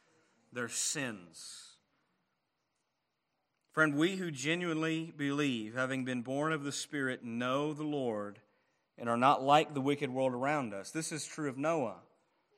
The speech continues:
Though the world around him was entrenched in great wickedness, by God's grace alone, Noah knew the Lord. But this grace not only saved Noah, this grace also sanctifies Noah.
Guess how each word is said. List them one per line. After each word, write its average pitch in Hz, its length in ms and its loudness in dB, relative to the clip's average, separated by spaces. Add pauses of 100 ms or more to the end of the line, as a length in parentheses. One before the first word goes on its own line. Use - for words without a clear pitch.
(640)
Though 160 280 8
the 190 80 0
world 175 400 8
around 165 420 6
him 135 240 0
was 131 180 0
entrenched 165 520 0
in 156 120 -2
great 156 380 2
wickedness, 143 460 -2
by 131 240 2
God's 147 440 4
grace 151 360 0
alone, 139 400 0
Noah 131 260 -2
knew 131 180 -2
the 143 120 -8
Lord. 156 340 -8 (1900)
But 131 80 -6
this 208 160 4
grace 240 320 10
not 196 220 12
only 240 280 12
saved 294 520 12
Noah, 165 540 12 (680)
this 170 180 4
grace 226 280 12
also 247 460 12
sanctifies 202 720 4
Noah. 120 360 0